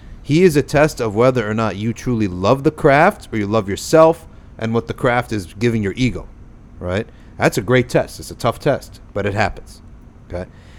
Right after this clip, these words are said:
And then there's a lot of other tests. All the tests of success will test you whether or not, again, are you willing to trade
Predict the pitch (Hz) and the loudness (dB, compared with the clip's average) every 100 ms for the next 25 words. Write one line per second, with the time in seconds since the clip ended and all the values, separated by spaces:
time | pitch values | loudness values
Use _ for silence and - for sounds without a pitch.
0 | - 107 120 139 147 143 135 113 113 131 | -6 -2 4 4 6 4 4 2 2 2
1 | 135 110 113 135 156 185 190 - - - | 2 -4 2 4 4 4 2 0 -8 -14
2 | - - 113 131 151 160 147 - 127 147 | -20 -12 2 6 8 6 2 -2 -2 -4
3 | - 139 - 190 160 - - - - - | -6 -8 0 0 0 -4 -14 -18 -20 -20
4 | - - 107 107 - 151 - 135 143 127 | -20 -10 -4 -2 0 0 0 0 2 2
5 | 131 120 110 107 127 - - - - - | 2 0 0 0 0 -2 -14 -20 -20 -20
6 | - - - - - 117 113 156 95 107 | -20 -20 -20 -20 -4 0 2 2 0 -2
7 | 110 127 185 180 175 160 - 104 - 151 | 2 2 6 6 6 2 -4 -10 0 2
8 | 139 87 76 | 2 0 -8